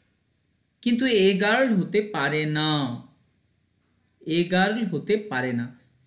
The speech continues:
কারণ he কথাটা ছেলেদের আগে বসানো হয়, মেয়েদের আগে নয়। হুম,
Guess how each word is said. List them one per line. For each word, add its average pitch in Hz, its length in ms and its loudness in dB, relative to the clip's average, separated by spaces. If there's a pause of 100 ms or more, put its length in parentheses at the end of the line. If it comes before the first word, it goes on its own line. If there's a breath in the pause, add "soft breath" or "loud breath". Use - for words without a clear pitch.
(380)
কারণ 208 360 0 (140)
he 208 100 4 (200)
কথাটা 160 460 -4 (360)
ছেলেদের 180 460 2
আগে 151 200 0
বসানো 143 440 -4
হয়, 120 220 -8 (340)
মেয়েদের 135 420 0
আগে 175 200 0
নয়। 127 300 0 (540)
হুম, 247 240 -2